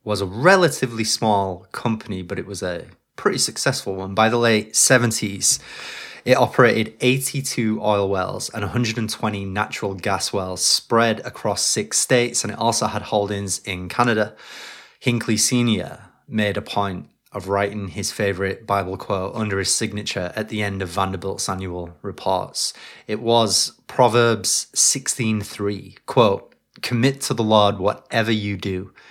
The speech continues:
and your plans will succeed." And so Bush the Younger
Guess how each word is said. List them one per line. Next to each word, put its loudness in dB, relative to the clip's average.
and -2
your 0
plans -2
will -2
succeed." -10
And -4
so 6
Bush 6
the -2
Younger 2